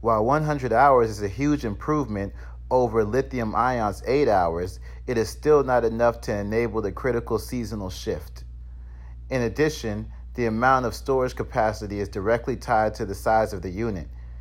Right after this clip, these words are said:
Increasing storage capacity will require increasing the size of the unit, making it more site constrained.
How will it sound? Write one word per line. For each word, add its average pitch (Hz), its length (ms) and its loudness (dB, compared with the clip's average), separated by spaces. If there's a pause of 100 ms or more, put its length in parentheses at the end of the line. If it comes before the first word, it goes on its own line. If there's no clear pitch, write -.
(240)
Increasing 156 480 -2
storage 131 400 2
capacity 101 760 -2 (220)
will 117 140 -2
require 131 520 4
increasing 123 500 -4
the 110 80 -4
size 117 320 2
of 101 100 -8
the 107 80 -6
unit, 117 380 -4 (420)
making 120 280 0
it 101 80 -4
more 113 320 2
site 113 400 0
constrained. - 640 -10